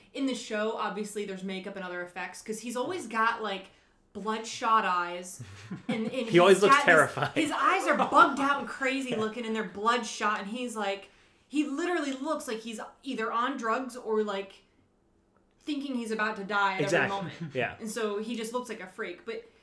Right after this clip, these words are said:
Speaker 1: no,
Speaker 2: And he
Speaker 1: he
Speaker 2: has
Speaker 1: has
Speaker 2: a
Speaker 1: a
Speaker 2: hundred different looks, 'cause he has
Speaker 1: Yeah.
Speaker 2: long hair, short hair, beard, no beard,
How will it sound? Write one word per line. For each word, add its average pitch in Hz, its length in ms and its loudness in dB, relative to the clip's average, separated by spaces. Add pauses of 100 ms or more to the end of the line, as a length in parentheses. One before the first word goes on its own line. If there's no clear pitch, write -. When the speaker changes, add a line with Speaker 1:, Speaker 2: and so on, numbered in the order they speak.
(100)
Speaker 1:
no, 247 100 0
Speaker 2:
And 160 80 4
he 175 60 6
Speaker 1:
he 190 40 6
Speaker 2:
has - 120 4
Speaker 1:
has 147 80 4
Speaker 2:
a - 20 2
Speaker 1:
a 220 40 4
Speaker 2:
hundred 165 200 2
different 139 320 -4
looks, 151 260 -2
'cause 113 140 -4
he 110 80 -6
has 117 160 0
Speaker 1:
Yeah. 143 160 0
Speaker 2:
long 160 120 0
hair, 156 200 -2
short 147 280 -4
hair, 143 220 0
beard, 139 340 -2
no 139 160 -6
beard, 139 420 -2